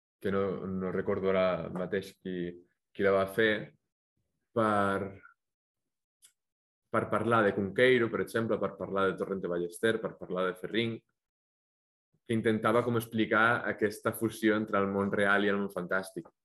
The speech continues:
no? Com intentar trobar aquesta relació amb el realisme màgic de llatinoamericà i dir que en realitat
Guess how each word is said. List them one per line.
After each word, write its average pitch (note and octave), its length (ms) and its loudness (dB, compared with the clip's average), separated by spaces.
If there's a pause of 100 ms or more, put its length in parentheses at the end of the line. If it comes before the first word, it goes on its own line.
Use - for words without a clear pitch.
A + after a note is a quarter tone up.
no? G#2+ 180 -4
Com F#2+ 280 -4 (420)
intentar F#2+ 640 -2
trobar F#2+ 540 0
aquesta F#2 360 -2 (540)
relació G2+ 380 4
amb G2 100 2
el F#2 80 0
realisme F#2+ 320 2
màgic G2 640 0
de F#2+ 200 2 (420)
llatinoamericà F#2+ 640 -2 (840)
i G#2 80 0
dir G#2 160 2
que A2+ 140 2
en G#2+ 80 0
realitat G2+ 420 2